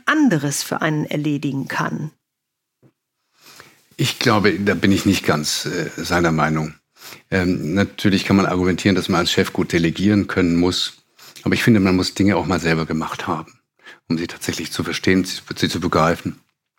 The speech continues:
Speaker 2: Und ich verstehe mich auch als jemand, der sehr hemdsärmlich manche Dinge angeht. Insofern, ich finde, man darf schon mal das eine oder andere selber machen.
Speaker 1: Wenn Sie sich entscheiden müssen,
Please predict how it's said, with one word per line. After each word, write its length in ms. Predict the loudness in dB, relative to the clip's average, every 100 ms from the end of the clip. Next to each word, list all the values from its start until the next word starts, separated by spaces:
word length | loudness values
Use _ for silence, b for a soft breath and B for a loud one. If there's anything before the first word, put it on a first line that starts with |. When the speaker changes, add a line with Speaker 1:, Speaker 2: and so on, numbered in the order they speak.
| _ -8
Speaker 2:
Und 140 | -4
ich 80 | -2
verstehe 240 | -2 2 2
mich 160 | 2
auch 120 | 0
als 160 | -2 0
jemand, 280 | 2 2 2
der 140 | 2
sehr 260 | 2 2 0 -4 B B B B
hemdsärmlich 560 | 2 2 4 2 2 2
manche 260 | 0 0
Dinge 280 | 0 0 0
angeht. 380 | 0 -2 -4 -4
Insofern, 580 | -4 -4 -4 -2 -2 -4 _ _ _ b b
ich 60 | -2
finde, 220 | 0 2
man 140 | 0
darf 180 | -2 0
schon 160 | 0 0
mal 80 |
das 160 | -2 -4
eine 120 | -4
oder 80 | -2
andere 160 | -2 -2
selber 260 | -2 -2
machen. 320 | -6 -8 -10 -14 _ _ _ _ _ -20 B B B B B
Speaker 1:
Wenn 260 | 0 4
Sie 100 | 4
sich 180 | 2 0
entscheiden 600 | 0 0 0 0 2 2
müssen, 480 | 0 -2 -6 -6 -8